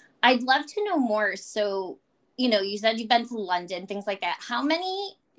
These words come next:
do you have, like, any stats on, like, how many countries you've been to, how many places, and, um, or how many states? Are you still kind of getting your feet wet into the, you know, kind of tr-, tracking all the different places you've been? We always like to kinda hear that. <laughs>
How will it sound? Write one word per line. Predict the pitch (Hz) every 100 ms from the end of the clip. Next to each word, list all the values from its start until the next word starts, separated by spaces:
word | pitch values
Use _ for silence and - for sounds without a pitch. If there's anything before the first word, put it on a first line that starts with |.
| 208 185
do | 226
you | 262
have, | 269 208 208
like, | 226 202
any | 196 190
stats | - - - 185 160 185 - -
on, | 170
like, | 165 160
how | - 147
many | 147 147
countries | - 311 302 302 277
you've | 277
been | 285 277 269
to, | 269 254
how | 180
many | 143
places, | - 277 277 277 262 240 247 -
and, | 156 160 - - - - -
um, | 165 160 139
or | -
how | 180
many | 185 170
states? | - - 285 269 269 -
Are | 208 185
you | 175 180
still | - - 180
kind | 208 180
of | 170
getting | - - 156
your | 143
feet | - 285 285 262
wet | 269 -
into | 254 247 247
the, | 226 220 214 _ _ _ -
you | 226
know, | 220 196 190 - _ -
kind | 254 202
of | 190
tr-, | - - - -
tracking | - 269 254 233 269 233
all | 220
the | 220
different | 226 233
places | 233 214 226 214
you've | 202
been? | 214
We | 220 220
always | 233
like | 233 226
to | 226
kinda | 180 160
hear | 156
that. | - 92 - 269 285 - 392
<laughs> | -